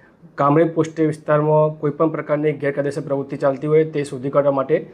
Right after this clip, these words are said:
સૂચના અને માર્ગદર્શન આવેલ. જે અનુસંધાને કામરેજ પોલીસ સ્ટેશન તરફથી, અ, અમોને એક બાતમી હકીકત મળેલ કે માન સરોવર સોસાયટીમાં એ સેવન નંબરના બિલ્ડિંગમાં ચારસો આઠ નંબરમાં રહેતા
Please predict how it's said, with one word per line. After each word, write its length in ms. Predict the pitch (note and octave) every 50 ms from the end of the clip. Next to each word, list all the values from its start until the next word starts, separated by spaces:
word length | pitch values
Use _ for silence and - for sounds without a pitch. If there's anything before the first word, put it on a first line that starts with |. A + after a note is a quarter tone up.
| - - -
સૂચના 280 | - C#3+ - D3 D#3+ D#3
અને 200 | C#3+ C#3+ D#3 F3+
માર્ગદર્શન 560 | E3+ D3+ D3+ D3+ C#3 C#3 C#3 - C#3 B2+ A#2+
આવેલ. 220 | A#2 A2+ A2+ A#2 - - _ _ _ _ _ -
જે 200 | B2 A#2+ D3 D#3+
અનુસંધાને 720 | D#3+ D#3+ D#3+ D#3+ D#3+ E3 D3+ D3 C#3 D3+ D3+ D3+ D3+ D#3 D#3
કામરેજ 480 | D#3 - C3 B2+ C#3 C#3+ D#3 D#3 D#3 -
પોલીસ 200 | D#3 C#3+ D3 -
સ્ટેશન 260 | - C3+ - D3 C#3
તરફથી, 560 | - D3 C#3+ C#3+ D3 - - C#3+ C#3+ C#3 - - - - - - -
અ, 40 | B2+ B2+ C3+ C3+ C3+ C3+ - -
અમોને 320 | C#3 C#3 D3 D3+ D3+ D#3
એક 200 | D#3 D#3 D#3 - C#3+
બાતમી 320 | C3+ C3+ C3+ - D#3+ E3
હકીકત 380 | D3+ - - - C#3 C#3 C3 C3+
મળેલ 300 | C#3+ D#3 D#3 C3+ B2 A#2+ - - - - - - _ -
કે 120 | C#3+ C#3+ C#3
માન 400 | C3 B2+ C3+ C#3 D3+ E3 E3 D#3+
સરોવર 420 | D#3+ E3 D#3 D#3+ D#3 D#3+ D#3+ D#3 D#3 - - - -
સોસાયટીમાં 640 | D3+ - - D3+ D#3 D3+ C#3+ B2+ B2 B2 B2 B2 - _ _ _ _ _ -
એ 140 | D#3 D#3+ E3+
સેવન 440 | E3 D#3+ - - D3+ D3 D3 D#3+ D#3+
નંબરના 500 | E3 D#3+ D#3 D#3 D#3 D#3 D#3 D#3 D#3 D#3
બિલ્ડિંગમાં 600 | D3 C#3 C#3 C#3+ D#3+ D#3 D3 C3+ C3 B2+ B2 -
ચારસો 500 | - D3 C#3+ C#3+ C3+ - - E3 D#3+ - - -
આઠ 260 | D3 D#3 D#3 D3+ D#3
નંબરમાં 640 | D#3 D3 D3 D3+ D#3 D#3 D#3 D#3 D3+ D3+ D#3 D3+ C#3
રહેતા 440 | C3 B2 A#2+ - D#3 C#3+ - -